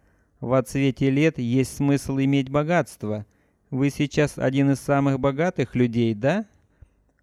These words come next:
Она задала вопрос с прелестной наивностью и, казалось, не сознавала в нём неподобающего любопытства. "Я мог бы быть одним из самых богатых", ответил я,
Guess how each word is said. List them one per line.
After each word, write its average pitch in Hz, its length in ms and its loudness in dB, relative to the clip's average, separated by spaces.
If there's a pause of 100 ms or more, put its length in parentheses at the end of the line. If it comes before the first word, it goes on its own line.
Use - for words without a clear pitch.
Она 127 300 2
задала 127 420 4
вопрос 127 460 0
с - 100 -20
прелестной 127 600 0
наивностью 127 840 0 (340)
и, 123 140 -2
казалось, 131 580 2
не 139 220 -2
сознавала 135 680 0
в 117 120 2
нём 123 240 4
неподобающего 120 880 2
любопытства. 117 920 -2 (960)
"Я 131 220 4
мог 180 280 4
бы 180 200 4
быть 175 240 2
одним 151 440 2
из 113 80 2
самых 120 400 2
богатых", 120 600 0
ответил 117 540 0
я, 143 320 -2